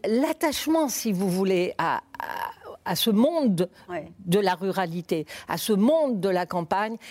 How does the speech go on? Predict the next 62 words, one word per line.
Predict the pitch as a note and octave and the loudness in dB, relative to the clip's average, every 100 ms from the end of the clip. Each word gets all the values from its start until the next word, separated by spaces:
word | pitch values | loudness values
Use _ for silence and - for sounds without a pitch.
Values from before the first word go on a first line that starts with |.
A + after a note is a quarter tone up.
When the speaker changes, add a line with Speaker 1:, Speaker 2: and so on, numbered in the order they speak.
| - | -4
Speaker 1:
est | G3 - | -2 0
extrêmement | C4+ - - A3+ A3 | -2 -4 -2 0 0
important. | G3 F3 F#3 - F3+ D#3+ - - | 0 -2 -4 -2 -4 -4 -10 -2
Et | G#3+ | 0
donc, | E4 C#4 _ _ - | 2 -2 _ _ 2
tout | D4+ | 2
le | C4+ | 2
monde | F#4+ A#4 C4+ | 2 0 0
chassait. | - F3 - E3 D#3 D#3 - - | -2 -2 -2 -2 -2 -4 -16 -4
C'était, | - A3 D#4 C#4 - | -2 0 0 -2 -4
c'est | - C#4 - | -4 -4 -4
quelque | - C#4 D#4 | -4 -2 0
chose | D4+ D4 | 0 0
de | C#4 | 0
populaire, | - C#4 - C#4 E4+ D#4 A3+ G3 | 0 -2 0 0 2 2 -2 -4
la, | - E3+ E3 | -2 0 0
la | |
Speaker 2:
Et | D4 | -2
ça | - D#4 | 0 0
Speaker 1:
chasse. | D4+ | 2
Speaker 2:
l'est | F4+ A4 - | 0 -2 -6
p-, | |
encore, | A#3+ A3+ A#3 G4 A4 C#4 | -4 -4 -2 -2 -2 -4
parce | A#3+ | -2
Speaker 1:
Mais | G#3+ | 0
Speaker 2:
que | |
Speaker 1:
bien | A3 | 2
Speaker 2:
quand | D4 | 0
même, | D#4 | 0
Speaker 1:
sûr. | A4 | 2
Speaker 2:
il | |
y | A#3+ | 0
a | A#3+ D4+ | 0 0
un | |
million, | D#4+ D4+ D4+ | 2 2 2
moi | A3+ A3 | 0 -2
j'ai | G3+ | -2
découvert | G#3 C4+ A#3 A3 | -2 -4 -4 -6
ça, | - G#3+ | -4 -4
pardon, | F#3 F#3+ B3+ | -2 -4 -6
en | |
préparant | G3+ G3+ G3 F#3 | -6 -6 -4 -6
cette | G3 F#3 F#3+ | -6 -6 -4
émission, | F3+ F#3+ D#4+ F4+ - - - - | -4 -4 -4 -6 -8 -18 -12 -2
il | |
y | A3+ | 0
a | B3 | 2
un | F4+ | 2
million | F4 C#4+ B3 B3+ G#3+ | 4 4 2 0 -2
de | F3 | -4
licenciés, | F3+ G#3+ G#3+ G#3 - F4 | -4 -6 -6 -6 -4 -4
ce | F4+ | -4
qui | - C#4 | -4 -4
fait | D4+ | -2
de | A#3 | -2
la | G#3 G3 | 0 0
chasse | F#3+ D4+ F4 - | -2 -4 -4 -4
le | F#3 | -6
troisième | F#3 - D4+ C#4 A#3 C#4+ C4+ A3 | -6 -6 -4 -4 -4 -4 -2 -2
loisir | G3+ A#3 G3 G#3+ D4 F#3+ | 0 0 -2 -2 -2 -2
des | G#3 | -6
Français, | F3 G3+ G3 - D#4+ | -6 -8 -6 -2 -2